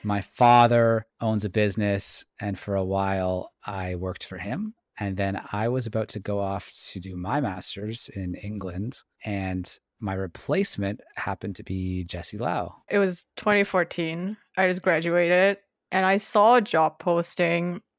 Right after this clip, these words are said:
Speaker 2: in the school system, 'cause you know how you can have companies come in and post jobs at the job board.
Speaker 1: Yeah.
Speaker 2: And I saw this job. It was a part-time job. And at that point, I thought I wanted a part-time job doing exactly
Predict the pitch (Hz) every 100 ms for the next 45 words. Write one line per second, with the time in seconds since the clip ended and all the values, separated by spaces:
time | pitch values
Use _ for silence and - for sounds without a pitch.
0 | - 202 190 196 - - 208 196 190 185
1 | - - 180 - - - 208 190 190 180
2 | 185 165 170 170 170 151 - 170 180 165
3 | 175 175 170 175 - 165 143 147 196 -
4 | - 175 - - 117 - 165 170 - -
5 | - - 143 156 185 208 240 - - -
6 | 98 101 - _ - 196 175 170 - 175
7 | 180 175 - 262 113 139 185 185 - 175
8 | 165 - 180 180 180 165 170 175 - -
9 | 180 170 165 165 170 - 175 170 170 -
10 | 175 175 170 165 165 - - 175 170 175
11 | 180 175 - 170 - 175 170 170 170 170
12 | 170 165 170 170 185 160 160 - 165 165
13 | 165